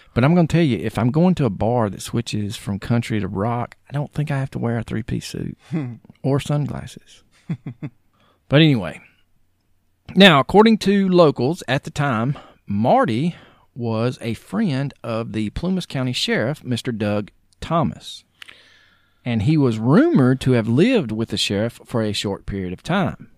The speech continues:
Speaker 2: Which, this is gonna be contested by Marty's wife.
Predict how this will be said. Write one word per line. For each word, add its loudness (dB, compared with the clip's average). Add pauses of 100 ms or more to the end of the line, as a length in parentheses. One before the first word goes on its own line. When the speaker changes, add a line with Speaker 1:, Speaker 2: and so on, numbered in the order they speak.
Speaker 2:
Which, -18
this -10
is -12
gonna -8
be -10
contested -10
by -14
Marty's -12
wife. -12